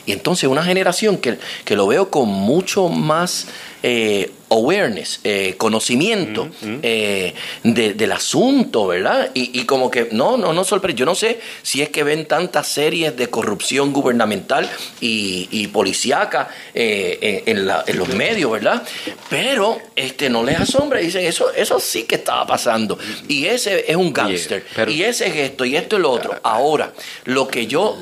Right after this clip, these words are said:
Speaker 1: insisto y me reafirmo en decir, familia,
Speaker 3: Mire.
Speaker 1: lo que hizo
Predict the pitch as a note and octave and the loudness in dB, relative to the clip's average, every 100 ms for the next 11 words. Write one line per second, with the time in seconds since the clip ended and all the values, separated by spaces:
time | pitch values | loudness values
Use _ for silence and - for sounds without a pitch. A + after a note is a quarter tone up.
0 | - C#3+ C3+ B2 - - G#3 F3+ - - | -4 -2 -2 -2 -4 -4 -2 -4 -4 -2
1 | B2+ B2 B2 A#2+ - F3+ F#3+ F3 D#3+ C#3+ | 0 0 0 -2 -2 -2 -2 0 0 0
2 | A#2+ A2+ - A#2+ F#2 - - - - - | 0 -2 0 0 -2 -6 -18 -20 -18 -14
3 | - F#2+ A#2 C3 A#2+ E2+ - F#2+ F#2+ D#2 | -8 2 4 4 4 0 -4 -4 -2 -2
4 | - - - C3 B2+ C3 C3+ F#3+ A3+ - | -4 -10 0 2 2 2 2 2 0 2
5 | A#3+ | 0